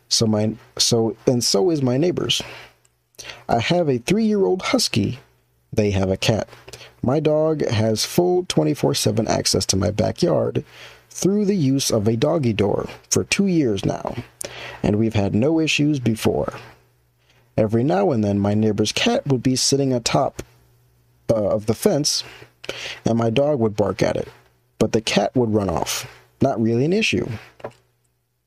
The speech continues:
So now we're at the part where I'm being accused of being a douchebag,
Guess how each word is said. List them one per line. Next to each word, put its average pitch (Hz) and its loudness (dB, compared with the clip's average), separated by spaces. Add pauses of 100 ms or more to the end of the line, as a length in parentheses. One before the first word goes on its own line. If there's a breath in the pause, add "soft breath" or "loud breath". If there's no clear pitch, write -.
(720 loud breath)
So 151 2
now 202 0
we're 147 2
at 117 -2
the 107 -2
part 107 0
where 110 2
I'm 147 0
being 117 0
accused 107 0
of 110 -2
being 160 0
a 160 2
douchebag, 110 0